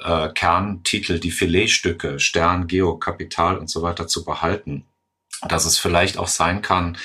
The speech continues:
dass die Entscheidung, diese Titel auch einzustellen, ähm, vielleicht aufgeschoben, aber nicht aufgehoben ist. Also ich halte auch das für denkbar, zu sagen, äh, in einem Jahr,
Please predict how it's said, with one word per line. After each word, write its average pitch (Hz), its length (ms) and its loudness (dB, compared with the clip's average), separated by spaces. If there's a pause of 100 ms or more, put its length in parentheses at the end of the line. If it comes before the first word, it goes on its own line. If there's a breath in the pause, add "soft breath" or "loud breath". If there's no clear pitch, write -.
(300 loud breath)
dass - 320 0
die 98 160 -2
Entscheidung, 92 800 4
diese 101 240 -4
Titel - 300 -2
auch 98 260 2
einzustellen, 90 1080 0
ähm, 85 460 2 (480 loud breath)
vielleicht 90 420 2
aufgeschoben, 98 800 2
aber 92 200 4
nicht 90 200 2
aufgehoben 95 600 2
ist. - 280 -4
Also 120 140 0
ich - 100 4
halte 98 220 4
auch 90 120 0
das 107 200 4
für 101 140 2
denkbar, 85 720 0
zu - 160 0
sagen, 90 520 4 (460 loud breath)
äh, 90 460 4
in 92 80 2
einem 92 360 4
Jahr, 87 480 2